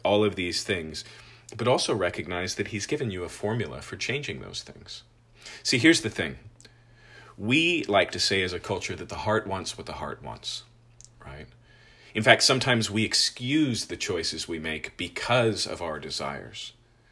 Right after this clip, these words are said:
But Jesus says, "Well, hold up here. Although it's out of our heart that flows your activity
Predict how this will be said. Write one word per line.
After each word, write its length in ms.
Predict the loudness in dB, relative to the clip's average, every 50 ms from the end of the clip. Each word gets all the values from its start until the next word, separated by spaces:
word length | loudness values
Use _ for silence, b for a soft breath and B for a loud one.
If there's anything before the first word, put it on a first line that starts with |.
| b b b b b b b
But 100 | -6 -4
Jesus 320 | 0 0 2 2 2 2
says, 220 | 2 2 0 -2 -4 -10 _ _ 0
"Well, 160 | 2 2 2
hold 260 | 2 2 0 0 0 0
up 180 | -2 -4 -4
here. 300 | -8 -10 -10 -10 -10 -14 b b b b b b b b b b b b b
Although 580 | 8 8 8 6 6 6 6 8 8 8 6 6 6
it's 340 | 4 4 4 4 -2 2 6
out 300 | 8 8 10 8 8 6
of 160 | 4 2 4
our 160 | 4 4 4
heart 460 | 2 2 4 6 6 6 6 4 0 0
that 180 | 0 0 0
flows 840 | -2 -10 -4 0 4 6 8 8 8 8 8 4 2 0 -2 -4 -4
your 160 | -2 2 2
activity 720 | 2 2 0 -2 -2 -2 -2 -2 -2 -4 -4 -6 -8